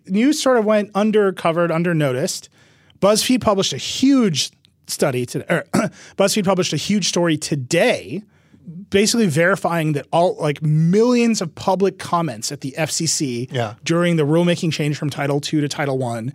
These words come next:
Speaker 1: were fraudulent. Uh, basically, like, shady lobbyist firms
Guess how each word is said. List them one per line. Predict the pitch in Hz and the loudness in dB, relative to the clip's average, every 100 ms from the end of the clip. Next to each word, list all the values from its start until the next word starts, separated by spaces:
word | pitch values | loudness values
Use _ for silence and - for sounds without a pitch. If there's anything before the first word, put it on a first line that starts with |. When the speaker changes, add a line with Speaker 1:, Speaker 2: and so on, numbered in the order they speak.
| - - - | -12 -16 -8
Speaker 1:
were | 131 | -6
fraudulent. | - 151 143 143 170 214 214 - _ _ _ - | -2 0 2 2 0 0 -4 -18 _ _ _ -4
Uh, | 139 123 | -2 -2
basically, | 143 151 165 147 | 0 0 0 0
like, | 123 120 - _ - - | -2 -6 -12 _ -20 -8
shady | - - 151 156 | -4 0 2 2
lobbyist | 143 127 131 151 - | 0 0 2 0 0
firms | - 165 170 170 | -2 0 0 -2